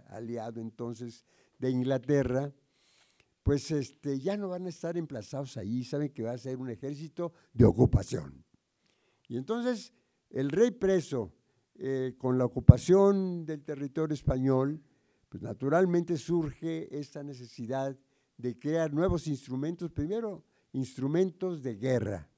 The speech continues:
y, y se produce una guerra de liberación. O sea, eh, el, eh, proceso mediante el cual se va a legislar una nueva constitución que haría o habría hecho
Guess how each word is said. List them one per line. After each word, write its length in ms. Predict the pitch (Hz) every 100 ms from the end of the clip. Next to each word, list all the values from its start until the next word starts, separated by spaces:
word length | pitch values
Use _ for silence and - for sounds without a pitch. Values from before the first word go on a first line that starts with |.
| _ _ _ _ _ _
y, 160 | 127
y 40 | 139
se 160 | -
produce 440 | - 98 107 143 226
una 160 | 214
guerra 300 | 170 135 175
de 120 | 190 160
liberación. 920 | 123 98 85 - 113 175 233 180 113 _ _ _ _ _ _ _
O 100 | -
sea, 400 | - 160 131 104 - _ _ _
eh, 640 | - 139 139 135 135 135 - _ _ _ _
el, 340 | 151 147 143 143
eh, 480 | 139 135 135 131 123 117 113 _ _ _ _ _ _
proceso 540 | - 135 123 214 220 185
mediante 340 | 156 135 123
el 120 | 120
cual 440 | - 165 175 170 - _
se 200 | - 101
va 640 | 90 131 135 135 123 107 -
a 640 | - 107 104 101 98 101
legislar 680 | 101 104 117 95 127 117 107 110 _ _ _
una 280 | 117 117 107
nueva 280 | 107 139 143
constitución 720 | 135 120 113 107 110 143 143
que 200 | 117 104
haría 540 | 98 110 147 127 127 127 -
o 100 | 76
habría 380 | 82 113 127
hecho 480 | 123 127 127 113 98